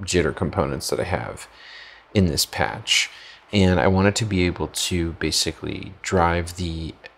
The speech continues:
L F O's rate with a frequency, uh, but we need the, uh,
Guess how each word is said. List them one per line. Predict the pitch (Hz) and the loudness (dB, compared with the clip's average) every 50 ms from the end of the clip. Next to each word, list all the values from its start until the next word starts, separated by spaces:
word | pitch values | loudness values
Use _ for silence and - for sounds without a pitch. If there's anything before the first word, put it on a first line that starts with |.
| _ _ - | _ _ 0
L | 95 - 117 | 2 2 2
F | - - - | 2 0 0
O's | 95 87 80 76 76 73 76 - - - - | 0 0 0 -2 -6 -8 -8 -8 -10 -8 -8
rate | - 98 87 90 92 87 80 71 - - - | -6 -4 0 2 2 2 2 0 -4 -6 -6
with | 98 85 | -6 -6
a | - | -6
frequency, | - - 104 98 92 - - 69 58 - - - - - - 92 95 - _ _ _ - - - - - - _ _ _ _ | -4 -2 -2 -2 -2 -4 -8 -4 -4 -4 -4 -4 -6 -8 -10 -10 -10 -12 _ _ _ -20 -20 -20 -20 -20 -20 _ _ _ _
uh, | - - 92 87 | 6 6 6 6
but | 87 78 - 90 - | 6 4 4 4 4
we | 107 101 98 | 4 4 4
need | 95 95 98 98 101 101 101 98 98 98 92 82 90 - - - - 90 82 - | 4 4 4 4 6 6 6 6 4 4 2 0 -2 -4 -6 -10 -12 -10 -4 -2
the, | 95 90 82 80 80 82 82 80 85 87 80 - - - _ _ _ _ _ _ _ _ _ _ _ _ _ _ _ _ _ - | -2 -2 -2 -2 -4 -6 -6 -6 -6 -6 -8 -10 -12 -18 _ _ _ _ _ _ _ _ _ _ _ _ _ _ _ _ _ 0
uh, | 90 82 78 - - - - - | 2 2 2 2 0 -4 -6 -8